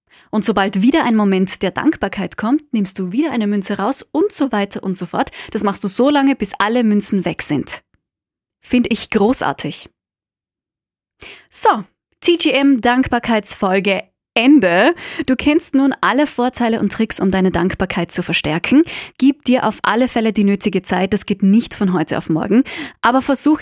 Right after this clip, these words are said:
immer wieder zu sehen, wie gut wir es im Leben haben.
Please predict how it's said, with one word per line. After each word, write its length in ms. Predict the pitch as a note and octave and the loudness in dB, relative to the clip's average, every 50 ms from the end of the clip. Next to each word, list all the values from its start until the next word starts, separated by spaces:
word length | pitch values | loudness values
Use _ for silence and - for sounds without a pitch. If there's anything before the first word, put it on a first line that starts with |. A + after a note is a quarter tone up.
| - - | -2 2
immer 220 | B3+ B3+ C#4 C4 | 2 4 4 4
wieder 200 | A#3+ A#3+ B3+ B3 | 2 2 0 0
zu 120 | - - | 0 -2
sehen, 320 | A3 - A3+ G#3+ G#3+ A#3 - - | -2 0 0 0 0 0 -2 -4
wie 200 | - - A3+ G3 | -4 -4 -4 -4
gut 460 | F#3+ _ - A#3+ B3 C4+ C4 - G3+ | -4 _ -2 2 2 2 0 0 -2
wir 140 | F#3 G3+ G#3 | 0 0 0
es 100 | G#3 - | 0 0
im 140 | - G3+ F#3+ | 0 0 0
Leben 400 | F#3 F#3 F#3 G3 G3 F#3+ F#3+ F#3+ | 2 2 2 2 2 0 0 -2
haben. 320 | - - - - D3+ G3+ | -4 -4 -4 -4 -6 -6